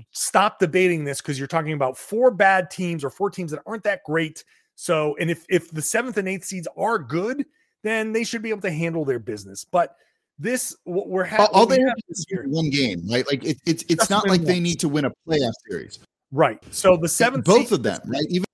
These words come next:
Speaker 2: if they play two games, you just gotta win one.
Speaker 1: Right. And so, like, the seventh seed, if you win, then you win. Uh, if you lose, though, you've gotta face, you know, the Lakers or New Orleans, and you, you just don't want that,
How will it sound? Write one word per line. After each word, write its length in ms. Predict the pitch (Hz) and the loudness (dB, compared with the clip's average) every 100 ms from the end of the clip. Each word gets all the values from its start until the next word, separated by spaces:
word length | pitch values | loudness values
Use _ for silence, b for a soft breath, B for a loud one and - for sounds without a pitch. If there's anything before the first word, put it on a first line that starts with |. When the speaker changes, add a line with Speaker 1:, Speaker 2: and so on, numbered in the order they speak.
| _ _ _ - | _ _ _ -6
Speaker 2:
if 80 | - | -6
they 240 | - 180 | -2 -2
play 60 | - | -2
two 160 | 180 156 | -4 0
games, 380 | 160 147 113 117 | 2 2 0 -2
you 60 | |
just 180 | 139 156 | -4 0
gotta 160 | 185 170 | 0 2
win 220 | 180 160 | 2 2
one. 280 | 143 - - _ _ _ - | -2 -6 -18 _ _ _ -10
Speaker 1:
Right. 280 | 131 160 117 _ _ _ _ _ | 0 0 0 _ _ _ _ _
And 140 | 160 160 | -4 -4
so, 380 | - 175 165 160 | 0 2 2 2
like, 240 | 151 - | -2 -6
the 120 | 151 | -8
seventh 360 | 151 208 220 214 | -6 -6 -6 -6
seed, 240 | - 208 | -6 -6
if 140 | 160 - | -8 -8
you 80 | 135 | -8
win, 480 | 175 220 214 208 143 | -4 -4 -4 -8 -4
then 180 | 147 | -4
you 120 | 135 131 | -4 -8
win. 420 | 180 185 180 165 _ _ - | -4 -4 -4 -10 _ _ -6
Uh, 140 | 151 - | -4 -2
if 180 | 147 - | -4 -4
you 120 | 139 | -8
lose, 420 | 135 196 233 185 | -4 0 0 0
though, 160 | 180 185 | 0 0
you've 160 | 165 139 | 0 -2
gotta 200 | 151 143 | -2 -2
face, 460 | 160 143 - - _ | -4 -4 -4 -10 _
you 100 | 143 | -8
know, 160 | 139 117 | -6 -6
the 80 | 120 | -6
Lakers 480 | 131 170 175 143 | 0 0 -2 -6
or 60 | 131 | -6
New 120 | 135 180 | -6 -4
Orleans, 340 | 208 185 156 | -2 -2 -4
and 100 | 131 | -8
you, 60 | 156 | -10
you 240 | 175 196 | -10 -12
just 240 | 214 180 240 | -12 -10 -6
don't 200 | 240 170 | -6 -4
want 260 | 196 185 180 | -6 -4 -2
that, 220 | 160 | -2